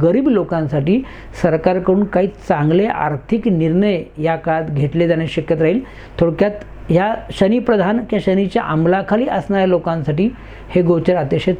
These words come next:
चांगलं असणार आहे. सरकारकडून ह्या लोकांसाठी खूप चांगले निर्णय किंवा तरतूद केली जाईल.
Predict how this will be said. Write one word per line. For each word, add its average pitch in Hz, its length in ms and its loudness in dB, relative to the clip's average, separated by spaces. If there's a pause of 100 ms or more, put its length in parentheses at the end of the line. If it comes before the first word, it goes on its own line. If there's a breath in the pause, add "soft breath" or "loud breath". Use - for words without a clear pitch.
चांगलं 156 280 4
असणार 165 280 0
आहे. 190 80 2
सरकारकडून 160 640 0
ह्या 165 120 0
लोकांसाठी 165 580 0 (260 loud breath)
खूप 202 260 -2
चांगले 170 320 2
निर्णय 160 420 2
किंवा - 300 -4
तरतूद 185 400 0
केली 147 180 0
जाईल. 123 220 -4